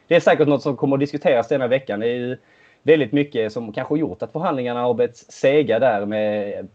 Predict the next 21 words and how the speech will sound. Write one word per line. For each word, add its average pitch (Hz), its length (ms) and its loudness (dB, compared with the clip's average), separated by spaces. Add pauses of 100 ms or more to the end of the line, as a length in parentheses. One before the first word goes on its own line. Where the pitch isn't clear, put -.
framförallt 127 380 0
de, 120 200 -2
eh, 127 260 2
klubbarna 127 440 0
som 127 180 -8
kämpar 131 280 0
för 127 140 -6
kontrakt 120 520 -4
och 120 260 -6
stanna 127 240 -2
kvar. 107 380 2
Att 110 60 -6
de 127 100 -4
menar 123 220 -8
på 123 140 -4
att 117 100 -8
hemmaplansfördelen 110 1400 -2
annars 117 320 -4
kanske 117 200 -4
inte 127 140 -10
finns. 107 600 -6